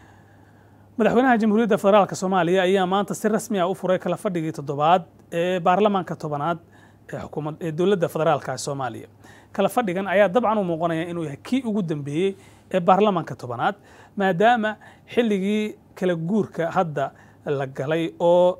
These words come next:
doorashooyinkii loo diyaar garoobayo. Shaqooyinka ugu badan ee hor yaalla baarlamaanka labada aqalna waxaa ka mid ah arrinta la xiriirta dhammaystirka sharciga doorashooyinka,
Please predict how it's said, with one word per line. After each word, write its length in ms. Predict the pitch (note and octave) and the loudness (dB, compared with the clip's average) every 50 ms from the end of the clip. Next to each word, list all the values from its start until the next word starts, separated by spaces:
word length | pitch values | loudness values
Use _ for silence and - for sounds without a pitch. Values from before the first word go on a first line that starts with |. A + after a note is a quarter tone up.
| - E3 | -2 0
doorashooyinkii 720 | F3+ F3+ F3+ F#3 F3 - A3 A3+ G#3+ G3 F#3 - - G3 F#3+ | 2 2 2 2 0 2 2 2 2 0 -2 -2 -2 0 2
loo 180 | F#3 F#3+ F#3 | 4 4 2
diyaar 220 | E3 E3 D#3+ D3 D3 | 2 0 -2 -4 -2
garoobayo. 480 | D#3 D3 D3 C#3+ C3+ B2 G#2+ - - - - - - - - - - - | -2 0 0 0 -2 -4 -10 -10 -16 -20 -20 -20 -20 -20 -20 -20 -18 -6
Shaqooyinka 400 | - G3+ F#3 B3 B3+ A#3+ G3+ F3 | -6 -2 0 0 0 0 0 -2
ugu 140 | F3 F#3+ G3+ | -2 -4 -2
badan 300 | D#3+ D#3 D3+ E3 E3+ F3 - _ _ _ _ - - | -2 0 0 0 -2 -2 -6 _ _ _ _ -6 -4
ee 80 | F#3 | -2
hor 180 | F3 F#3 A3+ A3+ | 2 4 4 4
yaalla 340 | F#3+ E3 D3+ D3+ D#3+ F3 E3 | 4 2 2 2 2 2 2
baarlamaanka 540 | E3+ E3 E3 F#3+ G3+ F#3+ E3+ D#3 C#3 - E3 | 2 2 4 4 2 2 0 -2 -4 -2 2
labada 260 | E3 F3+ F#3+ F3+ D3+ D3 | 2 4 4 4 2 2
aqalna 300 | - E3+ E3 D3 D#3 D#3 - - - - - - - _ - | 2 -2 -2 -2 -4 -6 -8 -12 -20 -20 -20 -20 -20 _ -4
waxaa 280 | F3+ E3 - - E3+ D#3 | -4 -4 0 0 -2 -2
ka 120 | - - G#3+ | 0 -2 0
mid 160 | G#3 G3 G3 | 0 2 2
ah 100 | G3+ G3+ G3+ - - - - - - _ - | 2 0 -2 -8 -20 -20 -20 -20 -20 _ -2
arrinta 540 | F#3+ F3 G3 A#3 C4 A3 - - F3+ E3+ - - - | 0 0 2 2 0 -2 -4 -4 -6 -6 -6 -8 -2
la 160 | F3+ G3 G#3+ | 0 0 0
xiriirta 480 | - - D#3 C#3 C3+ C3+ - - E3 D#3 - - - - - - - | 0 -4 -8 -6 -6 -8 -8 -6 -8 -8 -8 -10 -20 -20 -20 -14 -2
dhammaystirka 680 | - F#3+ F#3+ F#3 F3+ - - - C4 G3+ - - G#3+ - | -2 0 2 2 0 -2 0 -2 -2 -2 -2 -8 -10 -4
sharciga 380 | - A#3+ A3+ G3+ D#3+ E3 D#3+ | 2 2 2 2 2 -2 -2
doorashooyinka, 680 | D3+ D3+ D#3 D3+ C#3 - - G3+ A3+ A3 G#3 - - G#3+ | -2 -2 -2 -4 -4 0 0 0 0 0 -4 -6 -6 -8